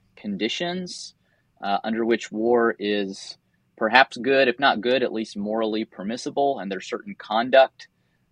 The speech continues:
uh, that we should observe as part of a just war. So, for example, you know,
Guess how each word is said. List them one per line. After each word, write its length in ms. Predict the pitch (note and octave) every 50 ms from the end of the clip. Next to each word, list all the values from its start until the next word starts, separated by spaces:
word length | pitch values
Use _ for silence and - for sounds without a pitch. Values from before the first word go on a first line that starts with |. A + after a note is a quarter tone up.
| _ _ -
uh, 320 | - G2+ G2+ G2 G2 G2 - - -
that 100 | F2 D#2
we 140 | A2 A2+
should 240 | G#2+ - - G#2 F#2
observe 580 | - F2 F2+ F2 F2 A2+ B2+ C3 C#3 D3 C3+ - - - - - _ _ _ -
as 180 | - A2 G#2+
part 220 | - - B2+ A#2+ B2
of 60 | A#2+
a 40 | A#2
just 340 | G#2+ A#2 A#2+ B2 - - -
war. 220 | A2+ A2+ A#2 A2
So, 140 | - - G2
for 140 | - G#2 G#2
example, 600 | G#2 G2 G#2+ G#2+ A2 G#2+ - A2 G2+ G2 F#2+ _ _ _ _ _ _ _ _
you 140 | - G#2+ G2+
know, 160 | F#2 F#2 -